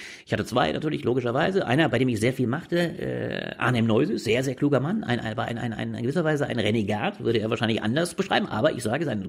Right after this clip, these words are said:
lange Zeit Marxist, dann aber großer Lumanianer geworden, also, äh, von der einen, kann man sagen, Systemtheorie des Marxismus, einer Evolutionstheorie, einer, einer Geschichtsphilosophie zum Systemtheoretiker Luhmann mutiert,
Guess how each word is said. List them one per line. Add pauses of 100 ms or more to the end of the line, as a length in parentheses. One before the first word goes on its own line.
(160)
lange
Zeit
Marxist, (420)
dann
aber
großer
Lumanianer
geworden,
also,
äh,
von
der
einen,
kann
man
sagen,
Systemtheorie
des
Marxismus,
einer
Evolutionstheorie,
einer,
einer
Geschichtsphilosophie
zum (280)
Systemtheoretiker
Luhmann
mutiert,